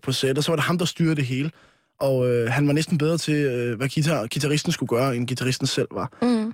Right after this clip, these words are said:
Speaker 1: Og det samme med en anden, øh, Freddie Mercury, synes jeg også er helt fantastisk. Altså, man kan jo ikke komme udenom, at han havde et talent, der er sjældent at set, øh, lige i musikhistorien.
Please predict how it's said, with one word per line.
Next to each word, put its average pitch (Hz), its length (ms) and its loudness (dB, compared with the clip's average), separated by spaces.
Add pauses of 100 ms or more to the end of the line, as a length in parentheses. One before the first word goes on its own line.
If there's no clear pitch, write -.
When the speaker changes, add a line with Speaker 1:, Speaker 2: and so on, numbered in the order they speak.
(180)
Speaker 1:
Og 170 60 0
det 160 80 0
samme 220 180 0
med 233 100 2
en 175 60 2
anden, 202 360 0
øh, 156 160 2
Freddie 160 220 0
Mercury, 170 460 0 (140)
synes 151 200 -4
jeg 151 80 2
også 156 200 0
er 147 40 -2
helt 185 220 -4
fantastisk. 143 600 -2
Altså, 139 200 2
man 131 140 2
kan 165 220 0
jo 147 80 2
ikke 151 120 0
komme 135 260 2
udenom, 127 280 2
at 117 100 -2
han 131 140 2
havde 131 160 2
et 131 80 -4
talent, 123 400 -2
der 117 100 0
er 107 40 0
sjældent 127 320 0
at - 60 -2
set, - 360 -4 (100)
øh, 120 240 2
lige 127 140 0 (180)
i 120 160 2
musikhistorien. 123 640 0